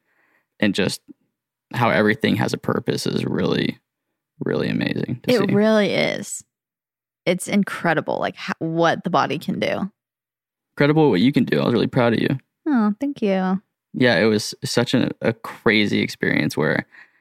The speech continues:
Speaker 1: like, I was so excited, but also worried about you. And I think I
Speaker 2: Were you
Speaker 1: was
Speaker 2: that worried about me?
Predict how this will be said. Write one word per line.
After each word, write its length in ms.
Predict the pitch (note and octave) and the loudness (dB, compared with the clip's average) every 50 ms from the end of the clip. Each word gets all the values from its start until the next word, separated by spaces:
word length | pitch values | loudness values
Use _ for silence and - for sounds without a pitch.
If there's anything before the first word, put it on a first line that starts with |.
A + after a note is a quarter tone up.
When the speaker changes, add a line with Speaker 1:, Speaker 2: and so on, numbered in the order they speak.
| _ _ - | _ _ 0
Speaker 1:
like, 340 | - G2+ G2+ - - - - - | 2 2 2 0 -2 -10 -6 -2
I 120 | G2+ G#2 | 0 2
was 160 | G2 G2+ G#2 | 2 2 0
so 180 | - - A#2 A2 | 2 2 2 2
excited, 540 | A2 - - A2 A2+ A2+ A2 G2+ G2+ G2 - | 0 0 0 0 2 2 2 2 0 0 0
but 160 | F2 F#2 - | -2 0 0
also 320 | F2+ - - - - A2+ | 2 0 0 0 0 0
worried 280 | - F2 F2+ - - - | 0 2 2 2 2 2
about 220 | - D2 C2 - | 2 0 0 0
you. 320 | - - - G2 - C#2 C2+ | 0 0 2 2 2 0 0
And 320 | - A#1+ - - - B2+ - _ _ _ _ _ _ _ _ _ _ _ _ - | 0 -2 -2 -2 -4 -6 -8 _ _ _ _ _ _ _ _ _ _ _ _ -6
I 60 | - | -6
think 280 | B2 - A#2 A2+ B2+ - | -4 -2 -2 -2 0 0
I 80 | - A#3+ | 2 4
Speaker 2:
Were 100 | B3 B3+ | 4 4
you 100 | C4+ C4+ | 4 4
Speaker 1:
was 80 | A3+ G3 | 2 2
Speaker 2:
that 200 | G3 G3 G3+ E3+ | 2 2 2 0
worried 220 | F#3+ F#3+ F#3+ G3+ | 0 0 0 0
about 240 | G#3 G#3 G#3 G3+ G#3 | 0 -2 -2 0 0
me? 240 | A3+ A#3 A#3+ - | 0 0 -2 -4